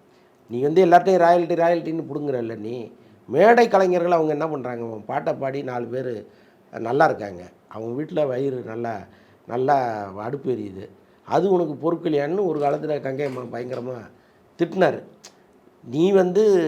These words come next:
முத்துசாமி தீட்சிதருக்கு ராயல்டி கொடுத்தியா, தியாகையருக்கு ராயல்டி கொடுத்தியா,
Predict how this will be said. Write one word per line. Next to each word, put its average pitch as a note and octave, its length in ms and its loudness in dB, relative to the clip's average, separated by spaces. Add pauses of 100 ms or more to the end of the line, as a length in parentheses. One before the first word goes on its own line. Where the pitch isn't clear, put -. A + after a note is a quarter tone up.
(300)
முத்துசாமி C#3 680 0
தீட்சிதருக்கு A#2+ 560 -6
ராயல்டி A#2 380 -6
கொடுத்தியா, G#2 640 -8 (440)
தியாகையருக்கு D3 880 6
ராயல்டி A#2 400 -6
கொடுத்தியா, G2+ 600 -12